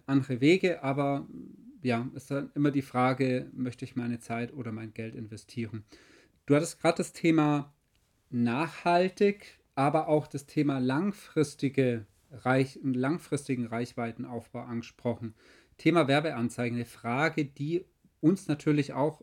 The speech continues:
von Kundenseite oft zugespielt wird, ist Thema Return on Invest. Return on Invest bei Werbeanzeigen, ne, oft kommt so, „Ja, funktioniert das auch, wenn ich tausend Euro investiere? Wie viel kommen dann hinten raus?“ Ist natürlich von vielen Faktoren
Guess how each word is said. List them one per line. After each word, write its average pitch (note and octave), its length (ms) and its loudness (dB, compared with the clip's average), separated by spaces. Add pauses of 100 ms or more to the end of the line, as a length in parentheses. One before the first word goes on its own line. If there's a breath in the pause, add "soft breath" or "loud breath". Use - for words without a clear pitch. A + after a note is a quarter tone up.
(140)
von B2 280 -2
Kundenseite E3 680 -2
oft - 220 -10 (260)
zugespielt D3 540 -2
wird, C3+ 140 0
ist C3 200 -10
Thema C3+ 280 2
Return B2 420 -2
on B2+ 120 -4
Invest. A#2 540 -4 (460 soft breath)
Return E3+ 300 2
on D#3 100 2
Invest E3 500 0
bei B2+ 160 2
Werbeanzeigen, D3+ 880 0
ne, C#3 160 2
oft D3+ 200 -4
kommt D#3+ 220 2
so, D3+ 180 2 (260 loud breath)
„Ja, B2 240 4
funktioniert D3+ 580 2
das E3 120 -2
auch, D#3+ 300 0
wenn C#3+ 140 2
ich C#3+ 140 0
tausend D3+ 420 -2
Euro D#3+ 360 4
investiere? E3 920 0 (300)
Wie D#3+ 220 4
viel D#3 280 2
kommen D3 360 -4
dann C3 140 -2
hinten B2 320 -2
raus?“ A2+ 380 0 (400 soft breath)
Ist E3+ 200 0
natürlich D#3 360 0
von C3+ 140 2
vielen D3+ 260 0
Faktoren B2 580 -6